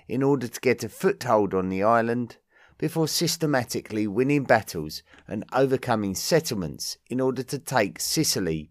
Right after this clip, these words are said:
piece by piece, before securing the entire island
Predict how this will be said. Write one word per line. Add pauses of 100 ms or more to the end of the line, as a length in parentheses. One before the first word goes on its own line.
(100)
piece
by
piece, (400)
before
securing (320)
the
entire
island